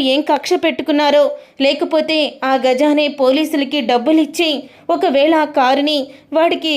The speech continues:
లేకుండా చెయ్యాలనుకుంటున్నారో తెలీదు, కానీ వాడు మాత్రం చాలా బాధపడుతున్నాడు అని అంటూ ఉంటాడు సత్యమైతే. "నువ్వు ఒకవేళ వాడికి సహాయం చెయ్యాలనుకుంటే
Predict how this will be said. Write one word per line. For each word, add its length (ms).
లేకుండా 560
చెయ్యాలనుకుంటున్నారో 1160
తెలీదు, 380
కానీ 320
వాడు 260
మాత్రం 400
చాలా 380
బాధపడుతున్నాడు 880
అని 200
అంటూ 360
ఉంటాడు 460
సత్యమైతే. 760
"నువ్వు 200
ఒకవేళ 480
వాడికి 400
సహాయం 500
చెయ్యాలనుకుంటే 880